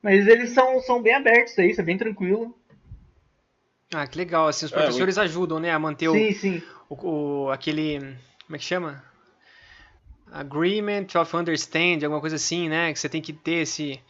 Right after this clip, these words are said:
Speaker 2: esse, esse acordo entre as, entre as universidades,
Speaker 1: Uhum.
Speaker 2: né? Pra, pra você poder mandar um aluno pra um, pra um programa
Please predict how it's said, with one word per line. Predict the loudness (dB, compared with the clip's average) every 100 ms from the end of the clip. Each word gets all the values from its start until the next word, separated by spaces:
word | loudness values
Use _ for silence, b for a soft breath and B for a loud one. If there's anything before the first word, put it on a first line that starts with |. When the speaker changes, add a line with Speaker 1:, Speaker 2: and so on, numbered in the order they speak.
| b b b
Speaker 2:
esse, | -8 -6 -4
esse | 0 0
acordo | 0 6 6 6
entre | 2 2
as, | 0 0
entre | -4 -2
as | -2
universidades, | 0 0 0 0 -2 4 6 8 4 2
Speaker 1:
Uhum. | 0
Speaker 2:
né? | 0 -2 b b b _
Pra, | 4 6 6 2
pra | 0
você | -2 -2 -2
poder | 0 0
mandar | 0 2 2
um |
aluno | 2 2 0 -2 -2
pra | -4
um, | -6 -4
pra | -8
um |
programa | -4 -2 2 0 2 0 0